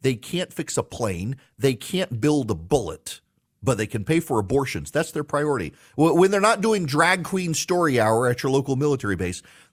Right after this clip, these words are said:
this administration and progressives have decided to turn the military into bastions of progressivism. Now, you need to understand why, and this is really important for you to understand.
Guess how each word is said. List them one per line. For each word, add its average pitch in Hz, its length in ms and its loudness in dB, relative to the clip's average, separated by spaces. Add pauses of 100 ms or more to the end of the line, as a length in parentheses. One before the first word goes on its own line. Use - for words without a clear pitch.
this 240 300 2
administration 151 920 2
and 156 280 -2
progressives 135 720 0
have 151 320 2
decided 160 500 0
to 139 140 -4
turn 190 320 0
the 233 80 0
military 127 600 0 (300)
into 175 480 2
bastions 139 560 0
of 143 100 0
progressivism. 160 540 -2
Now, 185 80 2
you 180 180 -2
need 277 220 -2
to 302 100 4
understand 208 540 2
why, 98 360 0 (340)
and 156 120 2
this 233 140 0
is 202 140 -2
really 247 260 -2
important 156 480 0
for 143 120 -2
you 131 100 0
to 127 100 2
understand. 98 560 -4